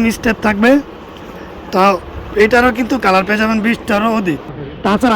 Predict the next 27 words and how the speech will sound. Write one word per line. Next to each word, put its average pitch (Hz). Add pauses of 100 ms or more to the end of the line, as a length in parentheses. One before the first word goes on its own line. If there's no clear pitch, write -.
আমাদের 220
কাছে 226 (120)
সুতির 226
মধ্যে 220 (100)
কিন্তু, 233 (140)
এই 202
যে 202 (580)
সুতির 240
মধ্যে 196 (260)
তিন 220 (140)
স্টেপের 247 (120)
ওড়না 214
কিন্তু 220
পেয়ে 208
যাবেন, 208
এটাকে 208
বলি 208
আমরা 202 (100)
কোটা 226
ওড়না। 151 (560)
এই 175
যে 185
দেখুন, 226 (120)
এটা 208
হচ্ছে 220 (120)
কোটা 240 (100)
ওড়না, 214